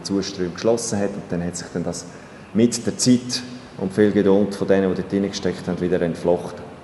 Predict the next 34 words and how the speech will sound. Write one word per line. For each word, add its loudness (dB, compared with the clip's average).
Wir, 8
das -2
ist 4
auch 8
eine 10
Massnahme, 6
die 4
wir 2
aus -4
dem 2
herausleiten. 2
Es -6
ist -4
nicht 4
in -2
dem 6
Sinn 0
unerwartet, 2
dass -4
uns 0
das -6
jetzt -4
verunsichert, -2
dass -6
jetzt -6
heute 2
an 0
dem 2
Tag 0
wird -2
passieren. 0
Es -2
ist, -2
äh, 2